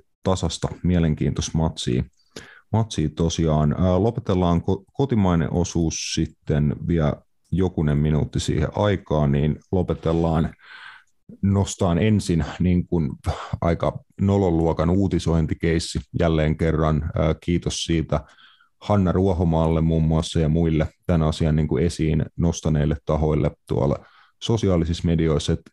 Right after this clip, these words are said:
Helsingin Sanomien uutisointi H J K:n kansallisen liigan pelistä oli kyllä sit luokkaa nolo, että oli otsikkona niin kuin kansallisen liigan matsi ja kuvituskuvana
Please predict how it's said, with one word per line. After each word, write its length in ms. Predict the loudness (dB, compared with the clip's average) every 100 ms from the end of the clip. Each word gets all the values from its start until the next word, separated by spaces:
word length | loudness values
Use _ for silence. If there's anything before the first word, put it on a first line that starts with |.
| -4
Helsingin 440 | 0 0 2 0 0
Sanomien 500 | 2 2 2 2 0
uutisointi 800 | 0 0 -2 -2 0 0 -2 -6 -10 _ -6
H 80 | 0 2
J 120 | 2
K:n 500 | -2 -2 0 2 0 -2 _
kansallisen 800 | 0 2 2 2 0 -2 0 0
liigan 380 | 0 0 0 0
pelistä 420 | 0 0 -2 -6 -4 -2
oli 200 | 0 0
kyllä 200 | -2 -2
sit 200 | -2 0
luokkaa 600 | 0 -2 -4 -4 -2 -2 -8 -20 -20 -20 -20 _
nolo, 400 | 0 2 2 2
että 220 | 0 0 0
oli 180 | 0 -4 -14 -6 -2
otsikkona 560 | -2 -4 -4 -2 0
niin 120 | 0
kuin 120 | -4 -2
kansallisen 560 | 0 2 0 0 0
liigan 240 | 0 0 2
matsi 440 | 0 -2 -4 -4 -2
ja 140 | -2 -2 -2
kuvituskuvana 880 | 0 0 -2 -4 -2 0 2 0